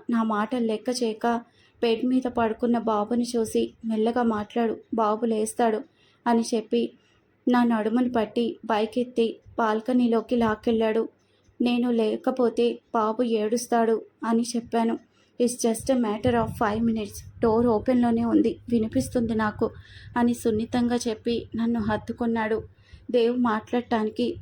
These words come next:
అస్సలు ఇష్టపడటం లేదు. నా టచ్లోనే ఉండిపోవాలనుకుంటున్నాడు. నేను కూడా సైలెంట్గానే ఉన్నాను. సరిగ్గా ఐదు నిమిషాల తర్వాత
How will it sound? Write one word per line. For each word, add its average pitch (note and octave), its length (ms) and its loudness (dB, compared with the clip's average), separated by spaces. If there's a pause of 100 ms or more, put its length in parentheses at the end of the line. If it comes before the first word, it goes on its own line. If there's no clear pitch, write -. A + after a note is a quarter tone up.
(100)
అస్సలు B3+ 300 -2
ఇష్టపడటం A#3 600 -4
లేదు. A3 220 -2 (260)
నా A3 160 -2
టచ్లోనే A3+ 600 -2 (160)
ఉండిపోవాలనుకుంటున్నాడు. A3+ 1300 0 (500)
నేను A#3+ 260 0
కూడా A#3 280 0
సైలెంట్గానే A#3 760 -2
ఉన్నాను. A3 380 -2 (400)
సరిగ్గా A3 460 -2
ఐదు A#3 180 0
నిమిషాల A3 380 -2
తర్వాత A3+ 420 -2